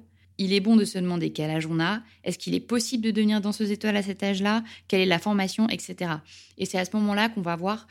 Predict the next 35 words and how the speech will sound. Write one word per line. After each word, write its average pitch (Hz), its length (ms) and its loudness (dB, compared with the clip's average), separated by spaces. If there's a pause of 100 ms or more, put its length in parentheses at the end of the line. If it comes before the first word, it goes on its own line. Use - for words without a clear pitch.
si 214 120 -12
certains 220 320 0
projets 226 360 4
sont 220 140 -2
de 180 80 2
l'ordre 196 300 2
du 160 140 -10
fantasme 220 540 4 (160)
ou 226 340 2
plutôt 220 340 0
réalisables. 160 640 -4 (400)
Quand 190 220 -4
on 202 60 2
a 214 100 2
fait 240 80 2
un 220 100 4
premier 220 280 6
tri 262 180 0
dans 208 100 0
ce - 80 -6
qui 196 100 -4
est 185 40 -2
de 175 120 -2
l'ordre 190 300 0
du 160 100 -8
fantasme 175 380 -2
et 165 60 0
du 147 120 -6
réalisable, 160 560 -2
on 196 60 -2
va 170 120 -2
passer 185 380 -2
à 180 80 -2
l'étape 202 360 -4
trois. - 340 -10